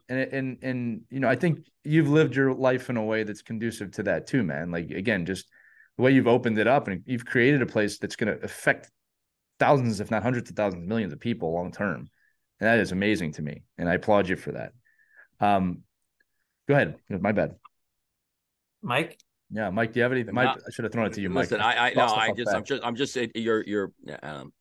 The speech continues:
Speaker 3: I, I, I'm, I always kinda think, I'm thinking about how, how this applies with different age groups and, and,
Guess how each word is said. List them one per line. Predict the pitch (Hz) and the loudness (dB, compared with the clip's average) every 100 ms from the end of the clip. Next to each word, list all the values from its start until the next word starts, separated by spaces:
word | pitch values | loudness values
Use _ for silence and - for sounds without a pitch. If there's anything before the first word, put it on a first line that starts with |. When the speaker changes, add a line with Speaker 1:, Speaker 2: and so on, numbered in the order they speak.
| - | -6
Speaker 3:
I, | |
I, | 90 98 101 - | -2 -2 -2 -4
I'm, | 98 | -2
I | 107 98 107 | -2 2 2
always | 113 104 | 2 0
kinda | - 98 85 | -2 -6 -4
think, | 104 98 | -6 -6
I'm | 87 | -8
thinking | - 104 95 | -6 -8 -6
about | 90 87 87 | -6 -4 -4
how, | - 95 104 101 - _ - _ _ _ | -4 -2 0 0 -4 _ -20 _ _ _
how | - 107 | -4 -2
this | 113 107 | 0 -2
applies | - - 95 92 90 | -6 -2 0 0 -2
with | 85 | -6
different | 98 - 85 | -8 -6 -6
age | 85 87 - | -6 -6 -8
groups | 85 82 - | -10 -10 -10
and, | 62 80 73 | -12 -12 -12
and, | 78 76 | -14 -14